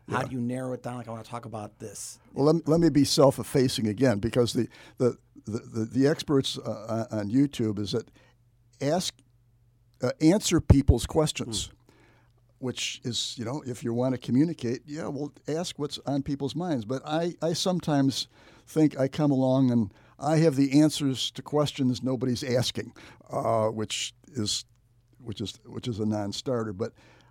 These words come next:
Speaker 2: I come up with it, um, with stuff that I've read, um, things that are,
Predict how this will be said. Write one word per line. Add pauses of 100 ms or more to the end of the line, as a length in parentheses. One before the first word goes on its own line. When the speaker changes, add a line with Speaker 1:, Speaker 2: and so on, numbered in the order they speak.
(160)
Speaker 2:
I
come
up
with
it, (240)
um, (680)
with (140)
stuff
that
I've
read, (460)
um,
things
that
are,